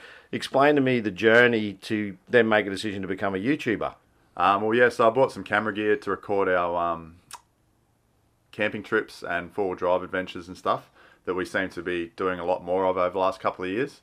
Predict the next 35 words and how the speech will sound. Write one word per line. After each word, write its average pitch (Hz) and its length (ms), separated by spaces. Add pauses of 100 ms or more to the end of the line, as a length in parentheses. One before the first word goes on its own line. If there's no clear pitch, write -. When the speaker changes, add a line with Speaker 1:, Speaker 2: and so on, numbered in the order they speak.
(400)
Speaker 2:
And 95 380
it 92 80
wasn't 131 260
supposed 110 320
to 101 60
be, 101 160
like, 98 400 (440)
a, 82 280
um, 82 280
like, 80 180
a 82 40
YouTube 87 380
channel, 98 440 (380)
but, - 320
um, 90 300
after 104 240
just 104 180
recording 117 420
them 92 40
on 87 160
YouTube, 95 540 (340)
just - 160
so 87 180
my 80 120
mates 90 520
and 82 220
other 87 160
people 85 440
and 80 200 (160)
ourselves 92 440
can 95 120
look - 160
back 85 240
on 85 100
it 104 180